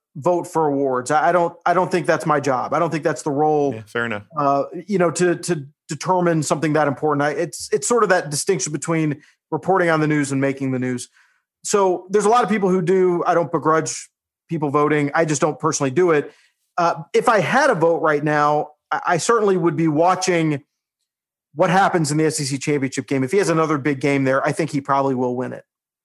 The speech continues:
Speaker 2: So, uh, before we, I let you go, let's do some quick weekend predictions, uh, for this championship weekend. The S E C championship does. Alabama score fifty on Florida.
Speaker 1: <laughs> If they want to.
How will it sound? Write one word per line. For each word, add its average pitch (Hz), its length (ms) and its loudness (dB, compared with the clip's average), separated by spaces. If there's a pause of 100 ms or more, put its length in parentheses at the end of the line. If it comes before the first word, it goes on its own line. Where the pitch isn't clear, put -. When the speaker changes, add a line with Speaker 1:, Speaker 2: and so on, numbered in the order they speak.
(1040)
Speaker 2:
So, 139 600 2
uh, 131 160 2
before 175 340 0
we, 175 120 2
I 147 160 4
let 143 220 4
you - 80 0
go, 120 360 4
let's 120 160 2
do 123 120 0
some 120 160 -2
quick 131 340 0
weekend 110 440 2
predictions, 101 920 0
uh, 92 200 4
for 98 120 -6
this 95 140 0
championship 104 460 -2
weekend. 92 600 0
The - 100 -2 (120)
S 127 220 2
E 120 80 0
C 117 220 -2
championship 104 640 0
does. 95 380 4
Alabama 104 380 4
score 95 280 -2
fifty - 560 -6
on 85 180 -4
Florida. 80 460 -2 (140)
Speaker 1:
<laughs> 208 100 -2 (1700)
If 214 120 0
they 220 120 4
want 202 260 2
to. 185 280 0